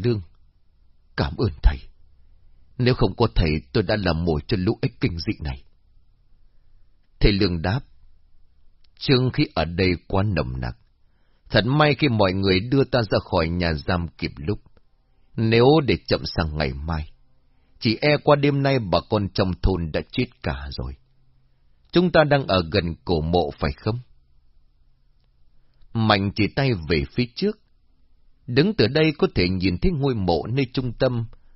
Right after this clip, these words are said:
cao hơn hẳn so với những ngôi mộ khác. Lớp vôi màu trắng khiến ngôi mộ có thể nhìn thấy khá rõ trong bóng tối. Mạnh lúc này nói: "Vâng, thưa thầy. Chỉ còn một đoạn nữa là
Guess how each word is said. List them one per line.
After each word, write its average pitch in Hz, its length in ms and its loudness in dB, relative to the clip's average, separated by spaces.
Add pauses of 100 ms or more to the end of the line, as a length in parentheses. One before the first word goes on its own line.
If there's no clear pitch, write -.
cao 165 120 4
hơn 139 280 0
hẳn 69 240 0
so 120 200 -2 (100)
với 123 120 0
những 143 240 -2
ngôi 107 200 2
mộ 80 240 -2
khác. - 260 -6 (1200)
Lớp 196 220 2
vôi 160 200 4
màu 90 300 2
trắng 175 300 0
khiến 190 160 0
ngôi 160 140 2
mộ 85 260 0
có - 240 0
thể 87 120 2
nhìn 82 360 -2
thấy 131 240 2
khá 110 100 -4 (180)
rõ - 100 0 (260)
trong 78 200 -2
bóng 107 180 -4
tối. 143 360 -4 (840)
Mạnh 98 440 0
lúc 147 140 0
này 78 160 -2
nói: 104 380 -2 (800)
"Vâng, 104 320 -2
thưa 113 180 0
thầy. 78 120 0 (880)
Chỉ 139 120 2
còn 107 180 0
một 98 100 4
đoạn 98 360 0
nữa 127 220 2
là 90 140 0